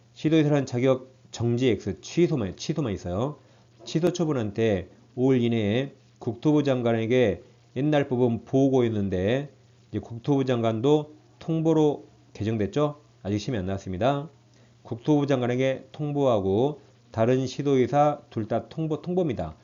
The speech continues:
보고 X. 그리고 여긴 정지 X, 취소만 이런 규정이 있어요. 오른쪽은 등록관청은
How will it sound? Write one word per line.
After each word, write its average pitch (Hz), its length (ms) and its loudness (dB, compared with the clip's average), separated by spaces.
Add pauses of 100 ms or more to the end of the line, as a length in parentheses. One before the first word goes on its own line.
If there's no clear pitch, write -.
(160)
보고 123 260 2
X. 95 520 -4 (680)
그리고 135 240 2
여긴 139 460 2
정지 120 420 0
X, 104 280 -2
취소만 156 640 0
이런 101 220 0
규정이 90 240 -4
있어요. 95 500 -4 (680)
오른쪽은 135 720 2
등록관청은 127 800 0